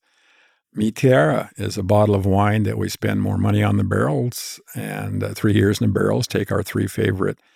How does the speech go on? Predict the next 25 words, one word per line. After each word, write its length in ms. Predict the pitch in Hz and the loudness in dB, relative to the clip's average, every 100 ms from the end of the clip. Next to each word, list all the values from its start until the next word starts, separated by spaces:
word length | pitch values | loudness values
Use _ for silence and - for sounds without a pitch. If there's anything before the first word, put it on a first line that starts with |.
| _ _ _ _ _ _ _ | _ _ _ _ _ _ _
selections, 960 | - 127 117 151 - 123 151 - - - - - | 0 4 6 4 2 2 2 0 -6 -10 -16 -12
and 540 | 127 110 113 113 113 | -4 -2 0 0 0
it's 300 | 120 135 147 | 0 -2 0
a 40 | 254 | 2
limited 380 | 170 123 120 117 | 4 4 2 0
production. 460 | 123 104 101 - | 0 0 0 -2
This 180 | 127 - | -4 -4
is, 640 | 120 - - - - - | -10 -10 -12 -12 -14 -12
we've 140 | - 113 | -8 -2
been 140 | 110 | 0
doing 200 | 107 107 | 0 0
this 180 | 104 - | -2 -6
in 80 | - | -14
two 140 | - 110 | -6 -4
thousand 400 | 113 110 104 98 | -2 0 0 0
ten. 240 | 113 127 | 0 0
Every 180 | 117 104 | 0 0
three 220 | - 104 | 0 0
years 320 | 104 104 123 | 2 0 0
we 100 | - | -2
do 160 | 98 107 | -2 -2
a 80 | 107 | 0
release, 420 | 104 104 107 135 | 0 2 0 -2
but 120 | - | -4
it's 160 | 117 - | -4 -6